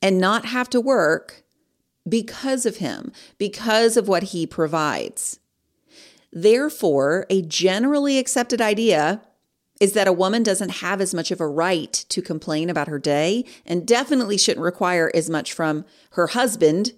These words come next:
if that's the situation, because he's working hard to provide the life that she has.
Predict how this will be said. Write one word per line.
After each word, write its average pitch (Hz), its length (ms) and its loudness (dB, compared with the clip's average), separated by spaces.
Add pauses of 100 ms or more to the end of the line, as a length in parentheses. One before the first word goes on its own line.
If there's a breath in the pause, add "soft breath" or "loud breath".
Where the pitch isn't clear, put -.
if 160 100 -6
that's - 240 -2
the 160 100 -2
situation, 156 720 -4 (440 soft breath)
because 226 280 -2
he's 247 160 0
working 262 360 2
hard 170 180 0
to - 60 -12
provide 156 340 -2
the 156 80 -2
life 139 260 -4
that - 100 -8
she 160 200 -2
has. - 540 -6